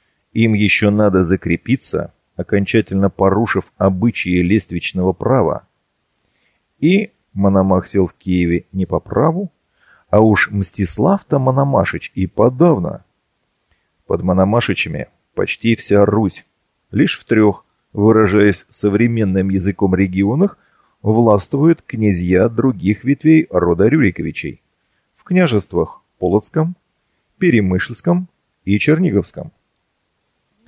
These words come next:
А под Мономашичами Великое княжество Киевское, Мстислав, Переяславское, Ярополк,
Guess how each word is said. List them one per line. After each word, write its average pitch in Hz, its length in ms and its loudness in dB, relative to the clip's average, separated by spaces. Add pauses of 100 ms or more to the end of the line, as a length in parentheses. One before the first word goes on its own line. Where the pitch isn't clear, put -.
(380)
А 101 180 0
под 104 160 2
Мономашичами 101 920 -2 (140)
Великое 107 580 0
княжество 113 640 -2
Киевское, - 680 -4 (360)
Мстислав, - 640 -6 (840)
Переяславское, 110 1080 2 (560)
Ярополк, 90 720 -4